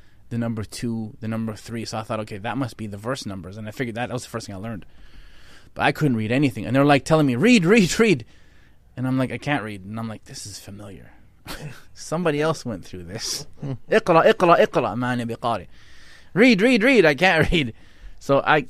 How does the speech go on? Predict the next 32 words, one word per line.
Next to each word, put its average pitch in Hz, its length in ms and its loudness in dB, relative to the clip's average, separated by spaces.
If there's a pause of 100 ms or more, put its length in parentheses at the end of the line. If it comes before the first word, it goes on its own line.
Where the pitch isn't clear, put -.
(140)
I 139 140 -2
had 143 280 2
to 135 100 -2
learn 139 300 4
it 156 160 0 (500)
basically 139 460 0
by 120 240 0
having 123 320 -2
a 131 60 0
brother 117 400 -4
spell 127 440 -2
everything 117 540 -4
out 123 200 -8
for 110 120 -14
me. 98 140 -14
And 104 120 -10
I, 107 160 -8
and 123 160 -2
I 120 40 -2
used 131 260 -2
the 120 60 -6
numbers 120 540 -4
as 101 400 -16 (680)
a 117 60 -8
guide 131 360 0
for - 180 -14
that, 76 240 -18
right? 156 340 -4
So 117 180 -4
the 110 80 -10
Fatiha, 123 480 -4 (240)
Bismillah 120 360 -6